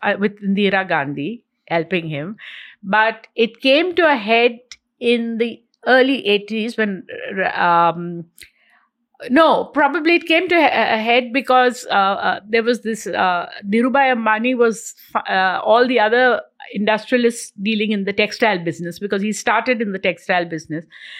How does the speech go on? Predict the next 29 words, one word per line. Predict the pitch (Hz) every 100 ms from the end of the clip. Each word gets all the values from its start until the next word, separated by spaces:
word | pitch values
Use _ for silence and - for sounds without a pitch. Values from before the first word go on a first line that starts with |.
| - - -
Um, | 196 196 202 202 202 202 196
they | 233 294
were, | 285 285 277 - - _ -
uh, | 220 202 - - - - - _ -
keen, | 262 277 277 262 240
uh, | 196 190 185 180 185 190
saw | - - 254 262 277
that | 254 240 - -
all | - 247 285 269
the | 254
laws | 226 220 226 247 208
being | 233 226
framed | 214 226 220 233 226
in | 208
Delhi | 185 185 202 185 156 185
were | 196 196 196 - _
helping | 170 214 208 247 185
him | 196 151 - - _ _ _ _ _ _ _ _ _
and | 202 208
against | 202 214 208 -
them. | 190 190 156 170
And | 175 175
w-, | 185 - 196 202
one | 214 269
of | 240
them, | 262 254 254 214 - 170
a | 220 233
lot | 247
of | 277 262 -